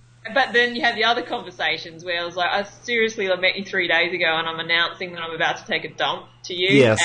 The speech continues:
Speaker 1: And, <laughs> you know, and
Speaker 2: Yeah.
Speaker 1: everyone's just farting and burping in front of each other 'cause that's what race food does to you.
Speaker 2: Yep.
Speaker 1: And, you know, as,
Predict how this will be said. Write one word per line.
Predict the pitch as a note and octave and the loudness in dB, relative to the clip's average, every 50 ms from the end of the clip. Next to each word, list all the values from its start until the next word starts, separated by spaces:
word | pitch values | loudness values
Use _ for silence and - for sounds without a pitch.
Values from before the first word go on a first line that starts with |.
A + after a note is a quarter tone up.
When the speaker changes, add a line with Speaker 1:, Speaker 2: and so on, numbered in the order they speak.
| D#3+ D#3+ | 4 4
Speaker 1:
And, | D#3 D#3+ G#3+ - - | 4 4 2 2 2
<laughs> | |
you | - G3+ - - - - G4+ E4 D#4 - - - G#4+ F#4+ - - | 2 0 0 -2 0 4 4 4 4 4 2 2 2 2 2 2
know, | - F4 D4+ - - - D#4 - A#4 - - - - - - - G#4+ - - | 4 2 2 2 0 0 0 0 0 -2 -6 -16 -10 -4 -2 -2 -2 -2 -2
and | C4+ B3 A#3 | -2 0 2
Speaker 2:
Yeah. | A3+ | 2
Speaker 1:
everyone's | A3 A#3 A3+ A#3 A#3 A3+ G#3+ G#3+ G3+ G3+ G3+ - | 2 2 2 0 0 -2 -4 -6 -8 -10 -14 -12
just | - G#3+ G#3 G3+ - - - - - _ _ _ - - - - - _ - | -10 -10 -8 -10 -10 -16 -20 -20 -20 _ _ _ -20 -20 -20 -20 -16 _ -2
farting | F3+ F3+ F3+ F3+ F#3 F3+ F3+ | 0 2 2 2 2 0 -2
and | F3 E3+ | -6 -6
burping | E3+ E3+ E3+ E3+ E3+ F3+ F3+ | -4 -4 -4 -4 -6 -8 -10
in | F3 D#3+ | -10 -8
front | - F3 F3 | -6 -6 -4
of | E3 | -4
each | E3+ E3 - | -6 -4 -4
other | E3+ E3+ E3+ F#3 | -2 0 0 -2
'cause | F#3 - F3+ - | -2 -4 -4 0
that's | A3 F#3 - - - | 0 0 0 -2 -6
what | F3+ D3+ - | -8 -6 -2
race | - E3 E3+ E3 - - | 0 0 0 -2 -4 -6
food | F#3 F3+ E3+ D#3 | -6 -6 -4 -2
does | E3 E3 G3 G3 | -4 -4 -4 -4
to | - A#3+ | -2 0
you. | A#3+ C4 C#4+ D4+ F4 F4 - - | 2 4 4 4 2 -2 -4 0
Speaker 2:
Yep. | B2+ B2+ C3 C#3+ - - | 4 6 6 6 6 4
Speaker 1:
And, | F#3 F3+ F3+ F3 F3+ F3 E3+ F3 F3 E3+ - | 2 2 4 4 2 2 0 -2 -8 -12 -10
you | - G3 | -6 -4
know, | F3 F3+ | 0 0
as, | G#3 G#3+ F#3+ | 0 0 0